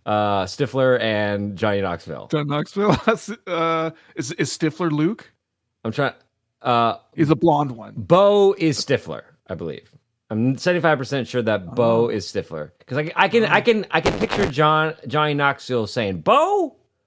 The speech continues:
Speaker 1: I can't picture
Speaker 2: Okay.
Speaker 1: him saying Luke.
Speaker 2: Okay. Okay. So, yeah, so we got
Speaker 1: <laughs> I
Speaker 2: that
Speaker 1: gotta
Speaker 2: sorted
Speaker 1: stop
Speaker 2: out.
Speaker 1: looking up stuff. <laughs> I gotta stop looking up stuff.
Speaker 2: <laughs>
Speaker 1: We got that sorted out.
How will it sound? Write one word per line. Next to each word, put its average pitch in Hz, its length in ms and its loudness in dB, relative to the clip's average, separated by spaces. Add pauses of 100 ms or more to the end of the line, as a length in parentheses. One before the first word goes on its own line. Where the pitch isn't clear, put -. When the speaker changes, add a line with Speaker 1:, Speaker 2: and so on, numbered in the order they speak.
(760)
Speaker 1:
I 131 120 -2
can't 156 260 -2
picture 143 180 -4
Speaker 2:
Okay. 131 120 0
Speaker 1:
him 117 120 0
saying 104 340 -2
Luke. - 360 -8 (480)
Speaker 2:
Okay. 135 380 -8 (140)
Okay. - 540 -10 (840)
So, 277 120 -8
yeah, - 180 -2
so - 160 0
we - 100 -4
got 220 120 4
Speaker 1:
<laughs> - 0 -
I 277 80 2
Speaker 2:
that 277 80 2
Speaker 1:
gotta 254 140 4
Speaker 2:
sorted 151 80 2
Speaker 1:
stop 240 120 4
Speaker 2:
out. 143 80 -4
Speaker 1:
looking 208 240 0
up 175 140 0
stuff. 147 280 -2
<laughs> - 0 -
I - 280 -6
gotta 185 120 0
stop 185 200 -4
looking 175 240 2
up - 160 2
stuff. - 260 -4 (200)
Speaker 2:
<laughs> 135 640 -8
Speaker 1:
We 175 80 2
got 233 140 4
that 240 180 2
sorted 175 320 2
out. 135 280 2